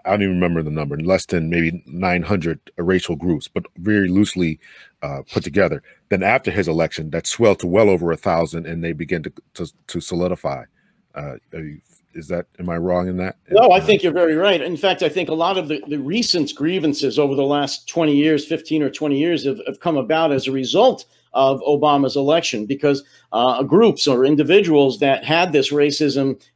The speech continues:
Speaker 2: uh, in here and, and didn't really voice it, gave voice to it a-, after Obama was elected. They, they just, they couldn't believe that we just elected a black president, which most, many of us believed was an incredibly positive act.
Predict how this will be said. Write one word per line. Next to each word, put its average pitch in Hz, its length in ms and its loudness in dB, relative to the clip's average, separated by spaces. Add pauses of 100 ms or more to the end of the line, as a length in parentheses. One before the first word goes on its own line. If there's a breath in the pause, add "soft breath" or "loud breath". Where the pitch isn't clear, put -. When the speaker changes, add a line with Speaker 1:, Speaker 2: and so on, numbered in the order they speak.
(120)
Speaker 2:
uh, 120 260 -4
in 160 180 4
here 156 380 2
and, 139 240 -2
and 139 100 0
didn't 156 220 0
really 147 200 4
voice 175 360 0
it, 139 180 -4
gave 170 220 2
voice 208 360 4
to 147 140 -2
it - 160 -2 (460)
a-, - 40 -4
after 151 500 -2
Obama 147 480 2
was 139 180 0
elected. 139 460 0
They, 135 180 0
they 143 220 0
just, 165 260 -4
they 180 100 2
couldn't 196 240 6
believe 220 440 6 (260)
that 147 260 2
we 160 140 2
just 190 240 0
elected 220 380 0
a 165 100 2
black 185 300 -2
president, 180 420 0
which 165 340 -6 (400)
most, 175 440 0
many 175 260 2
of 135 120 0
us 147 180 -2
believed 156 420 -2
was 151 200 -4 (100)
an 156 80 -6
incredibly 175 800 -2
positive 143 520 0
act. 127 340 -4